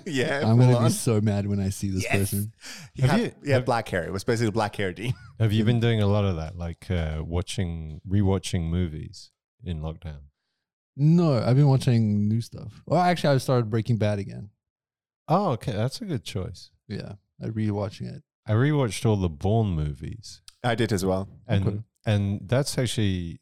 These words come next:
Speaker 3: that's super funny 'cause the first episode, there's, like,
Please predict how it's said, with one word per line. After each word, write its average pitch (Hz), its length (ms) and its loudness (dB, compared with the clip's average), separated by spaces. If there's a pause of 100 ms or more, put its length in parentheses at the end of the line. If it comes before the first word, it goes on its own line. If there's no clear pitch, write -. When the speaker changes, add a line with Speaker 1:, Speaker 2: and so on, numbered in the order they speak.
Speaker 3:
that's 110 200 0
super 131 280 -2
funny 101 300 0
'cause - 320 -2
the 95 160 -4
first 127 400 0
episode, 92 580 -4
there's, 87 460 -8
like, 85 240 -6